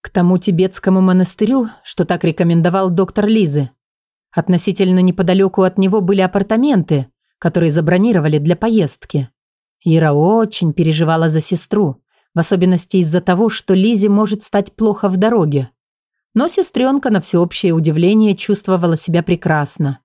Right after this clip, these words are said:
Впрочем, с ней был медик и всё необходимое, чтобы сделать всё, что потребуется, в том числе и принять экстренные меры. Ира так и не сказала родителям, что беременна. Поэтому ещё одно,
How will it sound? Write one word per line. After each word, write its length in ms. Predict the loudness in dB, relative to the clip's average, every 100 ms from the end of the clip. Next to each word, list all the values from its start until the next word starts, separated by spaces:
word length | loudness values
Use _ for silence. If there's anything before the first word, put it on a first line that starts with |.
| _ _ _ _
Впрочем, 540 | _ -2 0 0 0 -2
с 140 | 0
ней 180 | 2 2
был 180 | 2 2
медик 460 | 2 2 -2 -6 _ _ _ -10
и 80 |
всё 160 | -4 0
необходимое, 720 | 0 -2 -2 -2 0 0 0
чтобы 280 | -2 -2 0
сделать 380 | 0 0 -2 -4
всё, 260 | -8 -6
что 200 | -4 -4
потребуется, 840 | -4 -2 0 0 0 -2 -2 -6 -6 _ _ _ _ _
в 80 | -4
том 160 | -2 -2
числе 480 | -4 -4 0 0
и 40 | 0
принять 420 | 0 0 0 0
экстренные 560 | -2 -4 -2 0 2 2
меры. 420 | 2 0 -4 -6 _ _ _ _ _ _ _ -2
Ира 340 | 0 2 0
так 260 | 0 0 0
и 40 |
не 100 | -2
сказала 460 | 0 0 2 2 2
родителям, 480 | 0 0 0 0
что 200 | 0 -2
беременна. 720 | 0 2 2 2 0 -2 -4 -10 _ _ _ _ _
Поэтому 520 | -2 0 0 0 2
ещё 460 | 2 0 -2 0 0
одно, 540 | 0 0 0 2 -2